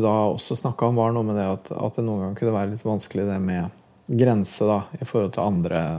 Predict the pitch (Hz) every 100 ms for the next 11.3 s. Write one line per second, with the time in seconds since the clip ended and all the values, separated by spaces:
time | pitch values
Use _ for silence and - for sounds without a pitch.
0 | 80 82 - _ _ _ _ - _ _
1 | - - - 107 - 85 76 - 143 -
2 | - 107 104 92 - 90 90 92 90 92
3 | 95 95 101 110 113 - 117 110 101 117
4 | - 120 120 113 - 98 101 90 - 143
5 | 127 - 127 127 120 110 110 117 107 113
6 | 107 - - 120 120 110 104 - 127 127
7 | 131 117 110 101 107 110 107 104 - 90
8 | - 101 95 113 160 123 - - - -
9 | - - - - - - 135 185 196 190
10 | - 220 - - 156 127 131 170 185 -
11 | 143 - 120